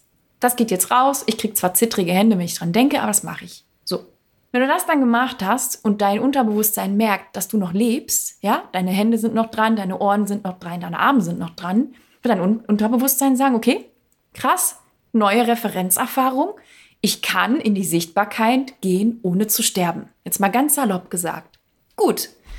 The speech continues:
Jetzt hast du deine Baseline, ja, dein Ausgangslevel für das Thema Sichtbarkeit ein bisschen nach oben geschoben. So, jetzt gilt es dran zu bleiben, zu sagen, "Okay,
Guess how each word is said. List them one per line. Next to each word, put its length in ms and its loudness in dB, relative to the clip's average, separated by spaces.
Jetzt 360 2
hast 180 2
du 60 2
deine 260 4
Baseline, 1080 0
ja, 160 2
dein 260 0
Ausgangslevel 1300 0
für 220 0
das 160 2
Thema 260 2
Sichtbarkeit 720 -4
ein 180 2
bisschen 240 2
nach 80 0
oben 260 -2
geschoben. 520 -10
So, 140 2
jetzt 320 -2
gilt 200 2
es 100 2
dran 240 0
zu 120 -4
bleiben, 280 -4
zu 100 -2
sagen, 180 -2
"Okay, 300 0